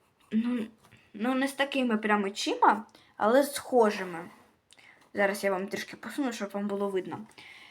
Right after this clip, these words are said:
Тепер те ж саме верхнє око. Я його назвав верхнім оком, але я думаю, що ви розумієте, про що я.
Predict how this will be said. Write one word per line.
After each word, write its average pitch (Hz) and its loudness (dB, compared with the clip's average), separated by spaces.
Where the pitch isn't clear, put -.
Тепер 233 0
те 269 2
ж - -2
саме 233 2
верхнє 220 -2
око. 381 4
Я 233 6
його 302 2
назвав 269 2
верхнім 262 0
оком, 349 4
але 233 0
я 262 6
думаю, 302 4
що 294 0
ви 269 0
розумієте, 262 2
про - -10
що - -8
я. 208 -2